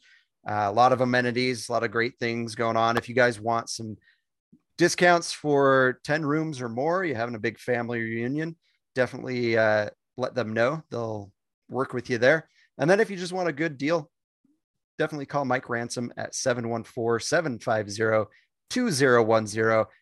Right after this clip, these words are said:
and mention Word on the Main Street podcast for ten percent off their best available rate. So,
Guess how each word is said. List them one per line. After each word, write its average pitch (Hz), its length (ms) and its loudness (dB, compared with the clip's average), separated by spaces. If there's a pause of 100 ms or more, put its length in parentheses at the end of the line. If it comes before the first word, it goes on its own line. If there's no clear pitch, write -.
(140)
and 123 100 -2
mention 123 300 0
Word 120 140 4
on 117 100 2
the 110 60 -4
Main 113 180 -4
Street - 300 -10
podcast 107 540 -4
for 87 100 -18
ten 107 320 -10 (300)
percent 110 380 -10 (100)
off 104 360 -2 (100)
their 113 140 -10
best - 380 -10
available 110 540 -10
rate. - 360 -12
So, - 440 -10